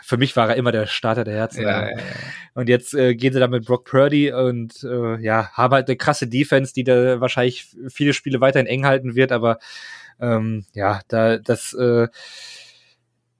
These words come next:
Speaker 1: ja, wa-, war dann so der härteste Konkurrent. Ich glaub, da bleibt's auch immer noch. Ich bin mal gespannt, wie die, wie das Rückspiel wird in, ähm, z-, ja, knapp anderthalb Wochen. Und, äh, ja, ich glaube, ja,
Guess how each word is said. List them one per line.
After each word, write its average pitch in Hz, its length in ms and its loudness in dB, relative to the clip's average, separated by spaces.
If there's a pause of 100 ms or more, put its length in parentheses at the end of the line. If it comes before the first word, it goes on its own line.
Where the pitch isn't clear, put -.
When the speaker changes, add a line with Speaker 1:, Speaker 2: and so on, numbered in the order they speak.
Speaker 1:
ja, 123 260 2
wa-, 135 120 4
war 147 200 4
dann 175 200 4
so 160 100 4
der 151 100 6
härteste 180 220 0
Konkurrent. 147 340 2
Ich - 60 -6
glaub, 143 120 2
da 135 100 6
bleibt's 131 280 2
auch 131 100 -4
immer 147 200 0
noch. 143 120 2
Ich 123 80 -8
bin 135 80 -6
mal 135 80 2
gespannt, 135 320 0
wie 135 60 -2
die, 123 240 2
wie 120 60 0
das 117 180 2
Rückspiel 120 400 2
wird 113 200 0
in, 110 240 -6 (140)
ähm, 107 260 -6
z-, - 220 -16 (100)
ja, 110 180 0
knapp - 260 -2
anderthalb 113 380 2
Wochen. 123 320 -2 (320)
Und, 110 500 -8
äh, 110 340 -6
ja, 104 160 -2 (460)
ich 127 100 -8
glaube, 165 500 4 (720)
ja, 131 200 -2